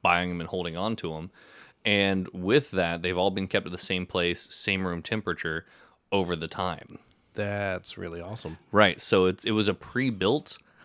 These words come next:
Speaker 1: vertical. I was like, "Holy shit." Yeah. And it only cost me twenty-two dollars. That's ridiculous for this. 'Cause I think K B S six-pack or four-pack already is
Speaker 2: They came down
Speaker 1: twenty
Speaker 2: to about
Speaker 1: bucks.
Speaker 2: sixteen.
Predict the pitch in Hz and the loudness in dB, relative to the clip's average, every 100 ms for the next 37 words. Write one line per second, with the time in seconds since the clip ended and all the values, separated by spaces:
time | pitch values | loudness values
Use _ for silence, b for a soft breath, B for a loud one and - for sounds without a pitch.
0 | b - 95 92 87 - 71 - 110 110 | b -12 -2 0 0 -4 -8 -8 -6 -4
1 | 92 - 165 160 110 131 151 - 98 - | -4 -6 -4 -4 -4 -4 -4 -4 -4 0
2 | 110 92 82 104 123 120 117 - 95 - | 2 2 2 0 2 2 -2 -4 -6 -8
3 | - 139 147 139 135 120 95 92 78 71 | -6 -2 -2 -2 0 4 4 4 0 -6
4 | - - _ b b b b b b - | -12 -16 _ b b b b b b -2
5 | 104 101 104 - _ - 95 101 95 87 | 4 4 2 -4 _ -10 -4 -2 -2 -4
6 | 98 107 98 92 80 76 - 78 73 - | -4 2 2 2 -4 -4 -6 -8 -10 -12
7 | - - _ 98 101 143 143 - 120 110 | -14 -16 _ -2 0 0 0 4 6 6
8 | 104 - 107 - 98 87 82 95 - 107 | 4 2 -4 -2 -2 0 0 2 0 -2
9 | 92 92 - 82 85 117 69 80 - - | 0 -2 -2 -2 -2 -2 -6 -10 -12 -16
10 | _ _ 175 - 185 147 131 131 160 135 | _ _ -2 2 2 4 4 4 4 4
11 | 110 98 101 - - 92 82 | 4 2 -6 -8 -10 -10 -12